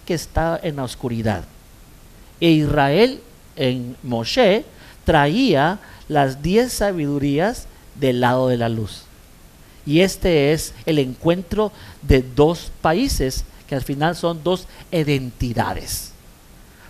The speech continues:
Porque a los dos el Eterno le llama mi hijo.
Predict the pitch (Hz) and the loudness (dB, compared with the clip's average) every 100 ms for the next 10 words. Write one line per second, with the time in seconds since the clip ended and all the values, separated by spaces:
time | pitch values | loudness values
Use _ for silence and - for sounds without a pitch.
0 | - 160 156 147 151 147 143 196 254 285 | 0 2 2 2 2 0 0 2 2 0
1 | - 185 151 139 175 185 202 202 160 135 | -4 -2 -2 4 4 4 2 -2 -2 0
2 | 147 156 170 165 - - - - 139 143 | 0 0 -4 -6 -14 -20 -20 -10 -2 2
3 | 151 - 113 | 0 0 -4